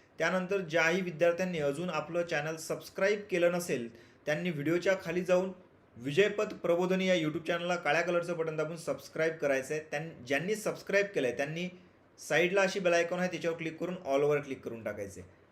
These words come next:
प्रेझेंटीचा पी मला कमेंटमध्ये टाका, जेणेकरून समजेल की किती मुलं आज लेक्चरला आलेले आहेत.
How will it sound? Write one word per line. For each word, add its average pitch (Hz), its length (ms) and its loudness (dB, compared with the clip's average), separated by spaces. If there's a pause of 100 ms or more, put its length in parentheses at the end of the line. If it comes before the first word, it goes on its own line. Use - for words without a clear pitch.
(120)
प्रेझेंटीचा 180 640 2
पी 196 260 -4
मला 190 220 4
कमेंटमध्ये 175 520 -2
टाका, 175 280 -2
जेणेकरून 160 400 -6
समजेल 165 440 -4
की 156 80 -8
किती 160 280 -10
मुलं 180 400 0 (100)
आज 156 300 0
लेक्चरला 147 460 -2
आलेले 143 240 2
आहेत. 110 120 -4